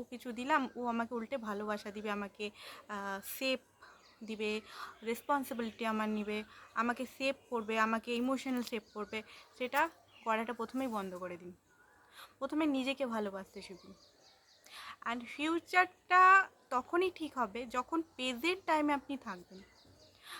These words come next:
আপনি যদি প্রেজেন্ট টাইমে না থাকেন, তাহলে আপনার ফিউচার, ফিউচারটা কী করে ঠিক হবে, তাই না? আমরা যদি প্রেজেন্ট টাইমে যদি, একটা উদাহরণ দিয়ে বলি, আমি যদি প্রেজেন্ট টাইমে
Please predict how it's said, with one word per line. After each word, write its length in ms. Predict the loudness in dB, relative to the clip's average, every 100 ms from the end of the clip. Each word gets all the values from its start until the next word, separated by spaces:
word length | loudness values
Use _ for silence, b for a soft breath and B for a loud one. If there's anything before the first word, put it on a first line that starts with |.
| B
আপনি 260 | -2 0 0
যদি 160 | 0
প্রেজেন্ট 460 | 0 0 0 0 2
টাইমে 300 | 4 4 2
না 300 | 2 2 2
থাকেন, 340 | 0 -4 -4
তাহলে 200 | -2 -2
আপনার 240 | -2 -6 -10
ফিউচার, 380 | -8 -6 -6 -6 -10 -12
ফিউচারটা 540 | -10 -10 -6 -8 -8 -12
কী 180 | -10
করে 220 | -4 -2 -2
ঠিক 180 | -6 -14
হবে, 200 | -14 -16 -20 -20 -20 -20 -20 -20 -8
তাই 140 | -2
না? 120 | -2 -4 B B B B B 2
আমরা 240 | 4 4
যদি 200 | -2 -4
প্রেজেন্ট 440 | -2 -2 2 2 6
টাইমে 340 | 4 6 2
যদি, 480 | 0 -2 0 -2 -4 -12 B B -2
একটা 280 | 2 6
উদাহরণ 360 | 6 6 6 6
দিয়ে 120 | 2
বলি, 320 | 0 -4 -6 -10 -18 -20 -20 4
আমি 220 | 6 6
যদি 200 | 0 -2
প্রেজেন্ট 420 | 0 2 4 2 6
টাইমে 380 | 4 4 0